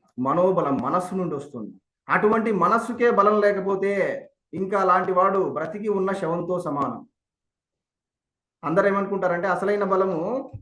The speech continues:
మన ఈ శారీరక బలం అనుకుంటారు. కాదు, దానికంటే కూడా గొప్ప బలం మన మానసిక బలం.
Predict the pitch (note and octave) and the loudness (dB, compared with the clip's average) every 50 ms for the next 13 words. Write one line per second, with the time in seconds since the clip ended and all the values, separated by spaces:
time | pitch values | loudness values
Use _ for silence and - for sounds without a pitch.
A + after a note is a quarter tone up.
0 | - D#3+ E3+ F#3 F#3 F3+ F3+ F3+ G3 F3+ F3 E3+ - F#3 E3 F3+ G#3 G#3+ G#3 G#3+ | -4 -2 2 2 2 2 2 2 2 2 2 2 2 2 2 4 6 4 4 4
1 | - - F#3 F#3 F#3 F#3 F3+ F3 E3+ E3+ F3 D#3 D#3 D3+ B2 A2 G#2 - - D3+ | 2 0 0 2 2 2 0 -2 -4 -6 -8 -6 -6 -4 -4 -6 -8 -6 -4 0
2 | E3 F#3+ G3+ F#3+ D#3+ - - - - _ _ _ _ _ _ _ - A2 G#2+ G#2 | 2 2 2 2 0 -4 -6 -8 -14 _ _ _ _ _ _ _ -16 -12 -8 -4
3 | C3+ D3 E3+ F#3 G3 F#3+ G3 F#3+ F#3+ G3 F#3+ F3+ F3+ F3+ F3 E3+ - - D3+ C#3 | -2 0 0 0 0 -2 -2 -2 0 0 0 0 0 -2 -2 -2 -2 -4 -6 -6
4 | - F3 E3 D#3+ D#3 D3 D3 C3+ G#2+ - - - _ _ _ _ _ _ _ _ | -4 -4 -2 -2 -2 -2 -2 -4 -6 -8 -14 -18 _ _ _ _ _ _ _ _
5 | _ _ _ _ _ _ _ _ _ _ _ _ _ _ _ _ _ _ _ _ | _ _ _ _ _ _ _ _ _ _ _ _ _ _ _ _ _ _ _ _
6 | _ _ _ _ _ _ - C3 C3+ C#3 C#3 B2+ C3 D3 - - C3+ - - - | _ _ _ _ _ _ -8 -6 -4 -2 -2 -2 -2 -2 -4 -4 -8 -12 -16 -16
7 | - A#2 A#2 A#2+ B2+ C3+ D3+ E3 F3+ F3+ F3 E3+ - D#3 C3 B2 G#2 G2+ | -10 -8 -6 -4 0 2 2 2 2 2 0 -2 -6 -6 -6 -6 -6 -6